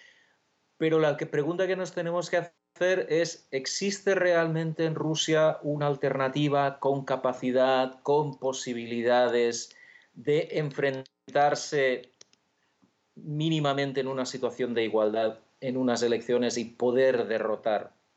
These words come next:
a Vladimir Putin? Yo creo que hoy en día esto no sucede. Podría ser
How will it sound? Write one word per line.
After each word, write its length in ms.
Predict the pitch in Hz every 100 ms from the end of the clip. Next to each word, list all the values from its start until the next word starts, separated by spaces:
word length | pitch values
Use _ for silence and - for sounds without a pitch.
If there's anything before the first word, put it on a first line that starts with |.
| _
a 80 | 107
Vladimir 480 | 117 117 117 117 113
Putin? 440 | 156 156 120 104 _ _ _ _ _ _
Yo 220 | 123 143
creo 340 | 147 147 131 131
que 340 | 127 127 - _ _ -
hoy 300 | 143 151 147
en 160 | 135
día 480 | 139 151 156 151 - _ -
esto 720 | 135 - - - 156 - - _ _
no 400 | 131 127 127 127
sucede. 600 | 120 120 - 123 104 - _ -
Podría 460 | 104 104 147 214
ser 440 | 208 - 170 185